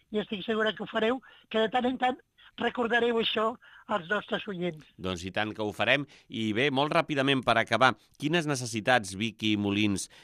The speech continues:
Speaker 2: i quines prioritats té ara l'Hospital de Campanya a l'Església de Santa Anna? Suposo que això és un continu, no?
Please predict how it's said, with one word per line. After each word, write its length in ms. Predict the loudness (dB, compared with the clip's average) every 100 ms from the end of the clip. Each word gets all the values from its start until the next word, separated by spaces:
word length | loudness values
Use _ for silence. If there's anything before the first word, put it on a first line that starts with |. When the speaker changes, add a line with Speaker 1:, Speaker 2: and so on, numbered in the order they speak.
| -16
Speaker 2:
i 120 | -14 -2
quines 300 | 2 2 0
prioritats 640 | 0 2 2 2 0 0 2
té 140 | 6
ara 220 | 6 6 2
l'Hospital 480 | -2 -4 2 2
de 80 | 2 0
Campanya 500 | 0 2 2 2 0
a 40 |
l'Església 420 | -2 -4 -6 -4 -6
de 80 |
Santa 320 | -6 -8 -2 -2
Anna? 160 | -2 -10 -20 -14
Suposo 400 | -6 -2 0 -2
que 80 |
això 160 | 0 0
és 80 | 0
un 140 | -4
continu, 560 | -4 -4 0 2 2 0
no? 260 | 0 0